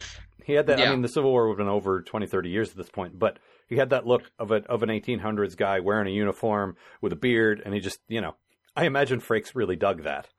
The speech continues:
Speaker 2: Mm-hmm.
Speaker 1: But again, if we'd gotten more of them wandering around, trying to blend in, doing cool stuff.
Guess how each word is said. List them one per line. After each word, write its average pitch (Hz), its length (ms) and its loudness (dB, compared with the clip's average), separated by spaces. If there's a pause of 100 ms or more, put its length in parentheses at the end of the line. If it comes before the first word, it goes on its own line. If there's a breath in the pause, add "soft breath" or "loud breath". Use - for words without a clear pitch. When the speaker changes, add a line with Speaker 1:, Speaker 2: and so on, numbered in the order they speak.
Speaker 2:
Mm-hmm. 123 240 -10 (320)
Speaker 1:
But 165 100 4
again, 156 200 2
if - 120 -2
we'd 139 120 0
gotten 143 220 2
more 127 340 2
of 104 120 -2
them 90 360 0 (880)
wandering 110 380 2
around, 98 220 0
trying 113 260 -2
to 104 60 -2
blend 95 320 -2
in, 87 180 2
doing 98 240 0
cool 92 180 -2
stuff. - 340 -8